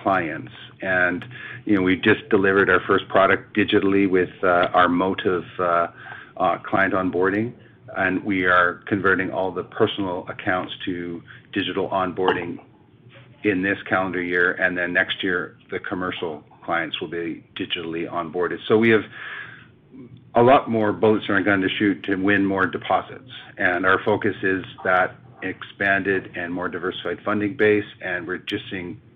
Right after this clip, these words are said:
great, uh, great, uh, uh, performance there.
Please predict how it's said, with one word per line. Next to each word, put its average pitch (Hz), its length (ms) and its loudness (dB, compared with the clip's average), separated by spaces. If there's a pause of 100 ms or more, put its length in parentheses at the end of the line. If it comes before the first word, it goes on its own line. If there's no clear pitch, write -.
great, 90 320 -2 (240)
uh, 85 240 -6 (360)
great, 90 360 -2 (120)
uh, 85 260 -6 (800)
uh, 82 240 -6
performance 87 560 -4
there. 80 300 -10